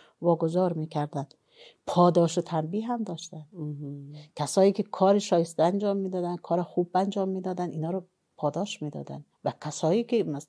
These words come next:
Speaker 1: ت-، تخطی می‌کردن.
Speaker 2: درست است. خانم حسینی،
Speaker 1: اینا رو.
Speaker 2: وقت برنامه ما خلاص شده، هرچند که می‌فهمم هنوز هم باقی هست اهداف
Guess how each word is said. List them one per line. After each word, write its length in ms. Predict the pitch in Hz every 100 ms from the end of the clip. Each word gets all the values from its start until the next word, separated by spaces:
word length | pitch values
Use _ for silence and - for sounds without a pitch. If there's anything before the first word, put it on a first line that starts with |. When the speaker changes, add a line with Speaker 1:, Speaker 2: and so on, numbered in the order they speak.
| -
Speaker 1:
ت-، 280 | 170 175 165
تخطی 540 | - - - - 233
می‌کردن. 640 | 247 226 - 151 151 143 135 _ _ _ _ _ _ _ _ _ _ _ _ _ -
Speaker 2:
درست 320 | 208 247 262
است. 200 | 233 -
خانم 240 | 247 240
حسینی، 360 | 254 262 214 208
Speaker 1:
اینا 80 | 190
رو. 60 | 147 - - 175
Speaker 2:
وقت 240 | 226 -
برنامه 360 | 254 226 214 240
ما 100 | 294
خلاص 340 | - 247 240
شده، 280 | 240 240 240
هرچند 420 | 233 220 233 247
که 80 | 220
می‌فهمم 420 | 220 233 220 208
هنوز 320 | 190 202 226
هم 380 | 208 220 220 220 - _ _ _
باقی 400 | 180 175 175 220 208
هست 460 | 214 208 190 - 170
اهداف 500 | 165 143 185 180